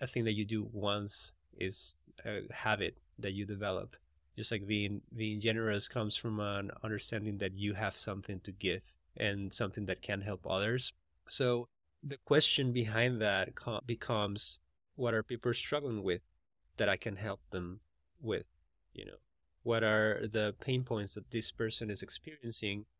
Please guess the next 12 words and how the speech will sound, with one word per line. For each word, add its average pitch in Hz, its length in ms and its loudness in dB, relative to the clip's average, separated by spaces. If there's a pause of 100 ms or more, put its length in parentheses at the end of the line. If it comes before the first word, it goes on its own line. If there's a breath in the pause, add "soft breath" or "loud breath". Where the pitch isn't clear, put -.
(260)
that 120 100 4
I 117 40 6
have 120 180 2
some 113 260 0
knowledge 110 440 0
that - 180 -2
could - 160 -2
serve - 340 0
them? - 140 -16 (440)
Or 120 500 6 (340)
in 123 160 -2
general, 117 520 4